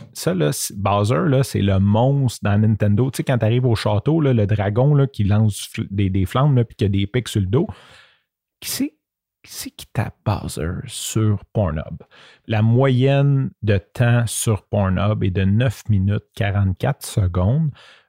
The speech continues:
Vingt-trois secondes de moins en vingt vingt et un. Donc, j'imagine que pendant la pandémie, les gens dépensaient en moyenne vingt-trois secondes de plus. Mais on va juste donner, on va, on va te parler du top puis du shortest. Donc,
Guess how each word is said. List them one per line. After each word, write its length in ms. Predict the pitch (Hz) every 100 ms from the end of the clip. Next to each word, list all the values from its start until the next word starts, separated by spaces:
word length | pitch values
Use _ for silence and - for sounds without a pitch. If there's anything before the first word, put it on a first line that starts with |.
| _
Vingt-trois 380 | 135 180 160 202
secondes 460 | - 147 139 160 135
de 80 |
moins 480 | 113 110 113 120 135 - -
en 300 | 107 110 110
vingt 260 | - 107 110
vingt 220 | 107 98
et 80 | 98
un. 160 | 98 151
Donc, 180 | 101 101
j'imagine 460 | 98 95 104 120
que 100 | -
pendant 320 | 101 98 98 101
la 140 | 98
pandémie, 480 | - 101 95 98 113
les 180 | 101 92
gens 260 | 98 107 - -
dépensaient 640 | 107 104 98 92 - - -
en 80 | 110
moyenne 380 | 101 95 110
vingt-trois 400 | 101 101 92 110
secondes 340 | 104 95 98 98
de 80 | 92
plus. 480 | - 147 190 - - - - - _ -
Mais 240 | 123 - -
on 140 | 113
va 180 | 107 110
juste 400 | 101 185 - -
donner, 340 | 104 104 123
on 100 | -
va, 200 | 98 110 -
on 80 | 101
va 100 | 107
te 60 |
parler 340 | - 110 135 165
du 500 | 104 98 101 98 - -
top 400 | 127 143 - 139 - _
puis 140 | 127
du 160 | 110 107
shortest. 720 | - 104 98 92 143 151 -
Donc, 440 | 110 110 110 -